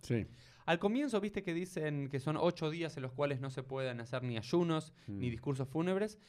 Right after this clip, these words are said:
Speaker 2: Esto sale de un texto judío, eh, que se llama Megilat Ta'anit, el rollo de los ayunos, que era
Speaker 1: Mm.
Speaker 2: uno de los textos judíos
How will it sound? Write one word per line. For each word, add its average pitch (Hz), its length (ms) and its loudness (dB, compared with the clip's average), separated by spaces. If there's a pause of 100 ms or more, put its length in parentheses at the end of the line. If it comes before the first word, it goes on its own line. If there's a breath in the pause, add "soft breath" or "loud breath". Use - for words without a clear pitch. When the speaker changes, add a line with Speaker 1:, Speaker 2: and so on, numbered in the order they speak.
(120 loud breath)
Speaker 2:
Esto 196 220 -4
sale 185 280 0
de 170 80 0
un 170 140 -4
texto 185 600 -2 (1000 soft breath)
judío, 165 560 4 (540 loud breath)
eh, 110 920 0 (100)
que 127 100 -10
se - 60 -10
llama 143 200 0
Megilat 131 640 -2
Ta'anit, 120 520 -2 (440 soft breath)
el 131 160 0
rollo 165 360 0
de 139 80 0
los 123 140 -4
ayunos, 123 460 -6 (300 soft breath)
que - 80 -6
era 160 80 -4
Speaker 1:
Mm. - 20 -2
Speaker 2:
uno 160 80 -2
de - 60 0
los 143 60 -6
textos 160 280 -10
judíos 147 640 -2